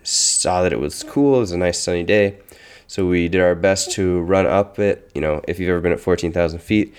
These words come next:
it's not really much running going on up there. Um, at least the last few miles, you can hardly walk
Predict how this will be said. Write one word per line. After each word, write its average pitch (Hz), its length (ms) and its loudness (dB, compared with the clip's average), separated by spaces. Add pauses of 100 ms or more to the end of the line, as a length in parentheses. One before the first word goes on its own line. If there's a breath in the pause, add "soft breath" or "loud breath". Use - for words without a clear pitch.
(240 loud breath)
it's 101 200 0
not 104 200 2
really 98 260 0
much 90 280 0
running 101 320 0
going 90 300 -2
on 87 180 0
up - 160 -6
there. 90 340 -2 (140)
Um, 87 240 -4
at - 80 -8
least 95 200 -2
the 92 80 -6
last 90 260 0
few 92 160 -2
miles, 87 520 0 (200)
you 98 120 0
can 87 120 -4
hardly 87 400 -2
walk 95 420 -2